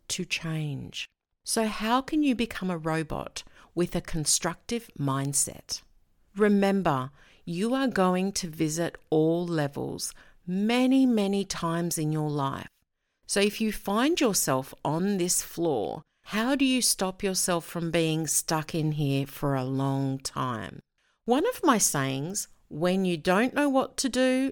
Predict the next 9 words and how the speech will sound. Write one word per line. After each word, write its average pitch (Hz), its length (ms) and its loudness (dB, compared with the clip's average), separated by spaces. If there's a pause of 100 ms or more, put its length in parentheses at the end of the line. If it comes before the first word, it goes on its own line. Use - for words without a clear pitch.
(140)
do 160 240 2
nothing. 131 580 -2 (200)
Nothing 208 720 -2 (160)
changes 147 720 -2 (180)
nothing." 127 840 -6 (300)
How 320 180 0
simple 277 420 2
is 208 160 0
that? 160 400 -4